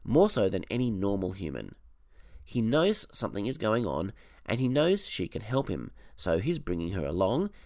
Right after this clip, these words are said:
and acting as if what she says is true. The more I think about it, the more I realise that it had to be World War One in this story.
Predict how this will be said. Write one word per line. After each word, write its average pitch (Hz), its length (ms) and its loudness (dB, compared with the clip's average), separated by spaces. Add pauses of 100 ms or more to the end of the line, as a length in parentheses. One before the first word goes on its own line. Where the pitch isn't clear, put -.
(120)
and 90 220 -8
acting - 500 -2
as 143 180 -2
if - 180 -2
what - 140 -6
she 113 120 -4
says 73 280 -2
is - 200 -4
true. - 380 -2 (1700)
The 135 100 0
more 220 280 6
I 349 60 6
think 151 240 0
about 87 260 2
it, 123 120 0 (260)
the 90 60 -4
more 160 340 6
I 247 40 6
realise 95 580 2 (360)
that 127 220 2
it 123 120 -6
had - 380 -2
to 170 80 -2
be 147 140 2
World 95 260 4
War 95 120 2
One 98 220 0
in 67 80 -6
this - 140 -6
story. 90 480 -2